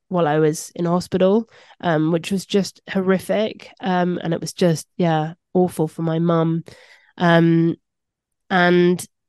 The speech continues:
so, yeah, in, in those sort of early stages, he, um, he passed away while I was, um,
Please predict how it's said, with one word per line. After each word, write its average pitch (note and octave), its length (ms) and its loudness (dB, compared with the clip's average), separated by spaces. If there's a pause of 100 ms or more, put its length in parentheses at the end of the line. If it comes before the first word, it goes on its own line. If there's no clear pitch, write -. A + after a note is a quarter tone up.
(100)
so, - 160 -4
yeah, G#3+ 300 4
in, F#3+ 180 2
in G3+ 180 0
those G3 220 2
sort F#3 140 -6
of F3+ 60 -4
early F#3 280 -2
stages, F#3 800 -6
he, F3 640 -4
um, E3 520 0 (3250)
he A3+ 160 0
passed A#3 400 0
away F#3 580 0
while F#3 300 2
I F#3 180 2
was, F3 420 -4 (160)
um, D#3+ 460 -4